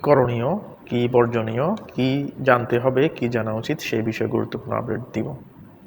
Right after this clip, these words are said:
আর একটা কথা বলবো, আপনারা যারা দুবাই ট্যাক্সিতে আসবেন অবশ্যই এখানে আপনাদের জীবনের অনেক বড় কিছু অ্যাচিভ করার সুযোগ রয়েছে। সর্বনিম্ন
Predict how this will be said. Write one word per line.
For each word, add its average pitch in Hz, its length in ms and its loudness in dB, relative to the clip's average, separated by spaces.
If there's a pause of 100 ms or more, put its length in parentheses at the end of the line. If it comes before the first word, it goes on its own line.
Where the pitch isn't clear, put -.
(680)
আর 151 80 10 (680)
একটা 147 160 4 (100)
কথা 156 240 8
বলবো, 139 260 4
আপনারা 117 220 0 (260)
যারা 117 260 6
দুবাই 120 280 2 (480)
ট্যাক্সিতে 123 320 0 (100)
আসবেন 123 220 4 (960)
অবশ্যই 165 440 8 (760)
এখানে 127 280 -2 (160)
আপনাদের 113 300 0 (120)
জীবনের 113 360 2 (640)
অনেক 131 220 6
বড় 120 120 6 (120)
কিছু - 240 -4
অ্যাচিভ 117 320 4
করার 113 240 4
সুযোগ 117 280 -2
রয়েছে। 143 240 2 (500)
সর্বনিম্ন 170 520 8